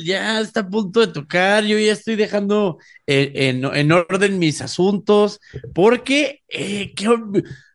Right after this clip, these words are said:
o sea, <laughs> primero que la, la talada de la selva, y luego los aranceles, y luego lo de,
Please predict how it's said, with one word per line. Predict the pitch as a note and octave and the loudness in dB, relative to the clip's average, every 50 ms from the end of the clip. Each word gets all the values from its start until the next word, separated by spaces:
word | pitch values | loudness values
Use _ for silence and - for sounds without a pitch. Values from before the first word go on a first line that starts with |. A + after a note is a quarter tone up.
| _ _ _ _ _ _ - - - | _ _ _ _ _ _ -18 0 2
o | G#3 G#3+ | 4 4
sea, | D#3 - B3 E4+ | 6 6 4 4
<laughs> | - - - - E4 - - - _ B4 C#5+ D5 - - - C#5 C#5 - - - - F#3 F3 - - - - _ _ - C#3 C3+ - _ _ | 4 2 0 -2 -2 -2 -4 -10 _ 0 0 0 0 2 2 2 2 2 0 0 2 2 2 2 -2 -6 -16 _ _ -10 -10 -10 -10 _ _
primero | _ G#3+ A3 A#3 B3+ C#4 D4+ E4 F4 D4+ - - - | _ 2 4 6 6 8 8 8 6 6 4 2 -2
que | - G#3 | -4 -4
la, | G3+ F#3 - E3+ F#3+ G3 G3+ G3 E3+ | -4 -4 -6 -2 2 2 2 2 2
la | F3+ F3+ F3+ F3+ | 2 2 2 2
talada | - F3+ F#3 G3 G#3+ A3+ A#3+ B3 | 2 2 4 4 6 6 4 4
de | A3+ | 2
la | G3 E3 D3+ | 0 -2 -4
selva, | - - F#3+ F#3+ F#3 F3 E3+ E3 | -4 -2 0 0 0 0 0 0
y | E3 | 0
luego | F3+ G#3 A#3+ C4 | 0 0 2 0
los | C4+ A3+ F#3 | 0 -2 -4
aranceles, | G3+ F#3+ E3 D#3 D3+ D3 E3 F3+ F#3+ G3+ G3+ F#3+ F#3 E3+ - - | -6 -6 -6 -8 -8 -8 -4 -2 -2 0 2 0 0 0 0 -2
y | F#3+ | 0
luego | F#3+ G3+ G#3+ A3+ B3+ | 2 4 4 4 4
lo | B3+ B3+ A#3+ | 4 4 4
de, | G#3 F#3+ E3+ D#3+ | 4 0 -2 -4